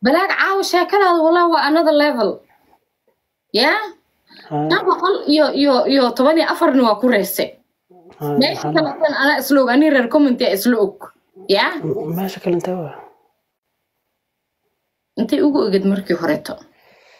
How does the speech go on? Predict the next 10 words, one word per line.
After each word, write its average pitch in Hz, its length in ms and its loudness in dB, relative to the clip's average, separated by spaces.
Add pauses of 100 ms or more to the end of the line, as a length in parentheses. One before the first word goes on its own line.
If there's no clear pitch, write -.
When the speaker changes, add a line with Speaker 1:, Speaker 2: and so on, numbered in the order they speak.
(1900)
Speaker 2:
Ani 240 240 -2
le 214 100 0
kugu 151 240 -2
ogaa. 135 300 -4 (1300)
Speaker 1:
Nolosha 262 380 -2
ku 247 140 -2
inkirta 240 400 0
miyaa 214 160 2
dad 214 160 -2
kaleeto? 175 480 -4